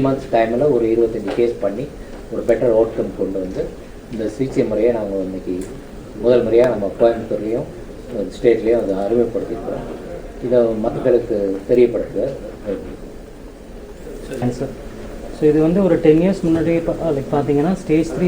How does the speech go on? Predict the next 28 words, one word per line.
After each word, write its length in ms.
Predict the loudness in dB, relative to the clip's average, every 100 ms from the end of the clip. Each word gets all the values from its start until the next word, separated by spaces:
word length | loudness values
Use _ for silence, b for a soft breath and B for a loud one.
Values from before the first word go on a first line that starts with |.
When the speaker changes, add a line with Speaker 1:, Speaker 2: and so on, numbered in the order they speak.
| 2
Speaker 2:
ஸ்டேஜ் 260 | 2 0
ஃபோர் 180 | 0 0
கேன்சருக்கு 420 | 0 -2 -2 -2 2
மெயினா 240 | 2 2 2
வந்து 200 | 2 0 0
கீமோதெரப்பி 580 | 0 0 0 -2 0 0
தான். 140 | 0 -2 -6 -12 -14 -14 -6
அதுவும் 260 | 0 2 2
கீமோதெரப்பி 640 | 2 2 4 6 4 4 4
வந்து 200 | 4 2
is 80 | 2
only 220 | 4 4 4
palliative. 460 | 4 4 2 -2 0
பாலியேட்டிவ்னா 600 | 0 2 2 2 2 2 0
it 100 | -4
is 60 | -2
not 140 | 0 0 0
curative. 400 | 0 0 -4 -10 -12 -14 -14 -12 -12 -8
So 100 | 0 2
இப்போ, 280 | 2 6 6 4 -4 -4
like, 140 | 4
over 200 | 8 8 8
the 80 | 4
past 220 | 2 0 0
ten, 120 | 0 0
fifteen 300 | -4 0 2
இயர்ஸ் 180 | 2 0
இப்போ 160 | -2 0